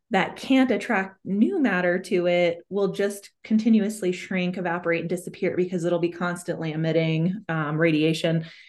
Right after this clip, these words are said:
And it, the smaller a black hole is, the faster it disappears and evaporates. And so even if we did find microscopic black holes at the Large Hadron Collider, they would be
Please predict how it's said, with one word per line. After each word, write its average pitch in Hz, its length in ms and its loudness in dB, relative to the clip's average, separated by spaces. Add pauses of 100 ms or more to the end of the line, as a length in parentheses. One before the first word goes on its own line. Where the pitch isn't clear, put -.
(320)
And 190 100 2
it, 170 180 2
the 175 100 0
smaller 180 500 2
a 170 60 0
black 160 260 -4
hole 165 160 -4
is, 269 300 2
the 202 100 -2
faster 170 440 -2
it 165 140 2
disappears 196 680 -2
and 170 120 -4
evaporates. 196 840 -4
And 165 220 -2
so 160 360 2 (360)
even 254 240 6
if 262 160 4
we 220 140 2
did 220 280 0
find 214 400 2
microscopic 185 720 -2
black 180 220 -4
holes 170 380 0
at 165 180 -4
the - 60 -10
Large 165 240 -8
Hadron 247 360 2
Collider, 214 380 0
they 180 80 2
would 160 120 -2
be 160 240 0